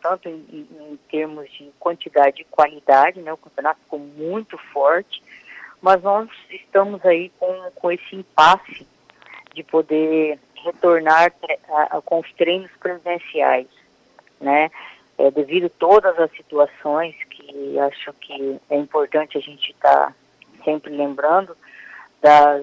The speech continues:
desse problema dos decretos, do, do realmente colocar, é, o, o ser humano numa situação de risco. Então a gente ainda está nesse impasse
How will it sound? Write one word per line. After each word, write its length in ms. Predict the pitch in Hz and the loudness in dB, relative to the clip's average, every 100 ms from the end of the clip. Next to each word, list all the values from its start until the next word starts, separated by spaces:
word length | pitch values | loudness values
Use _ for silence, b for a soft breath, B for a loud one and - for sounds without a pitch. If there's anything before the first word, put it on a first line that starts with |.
| - _ _ _ _ _ _ _ _ _ | -8 _ _ _ _ _ _ _ _ _
desse 720 | 143 147 - 151 139 143 143 143 | -6 -6 -8 -16 -16 -18 -20 -10
problema 380 | - 156 156 151 | -6 -2 -2 -2
dos 300 | 143 143 139 | -8 -16 -14
decretos, 580 | 143 - 151 156 180 - - _ | -12 0 4 8 6 4 -8 _
do, 100 | - | -20
do 460 | 143 139 143 - 143 _ | -14 -10 -12 -14 -20 _
realmente 560 | 139 151 151 151 156 - | -4 0 0 -4 -10 -10
colocar, 680 | - 165 151 - 156 165 - 156 | -4 -2 0 4 6 6 4 0
é, 480 | 151 151 147 143 - _ _ _ | -2 -2 -4 -4 -8 _ _ _
o, 60 | 156 147 147 - - _ _ _ | -16 -16 -18 -20 -20 _ _ _
o 60 | - - | -20 -6
ser 160 | 165 160 | -4 -4
humano 480 | 151 160 175 170 151 - 151 | -2 0 2 0 -10 -20 _
numa 220 | 147 147 | -12 -10
situação 540 | - _ 151 - 151 139 | -10 _ -10 -8 -18 -18
de 140 | 147 | -18
risco. 600 | 135 165 208 - - - B B B B - - | -14 -6 -6 -6 -14 -20 B B B B -20 -12
Então 220 | - 165 | -2 0
a 80 | 160 | -2
gente 260 | 180 - | -8 -12
ainda 140 | 185 180 | -12 -12
está 400 | - 175 175 190 | -4 2 4 2
nesse 320 | 190 - 170 | -2 -6 -20
impasse 640 | _ - 147 180 - - | _ 2 4 4 2 -10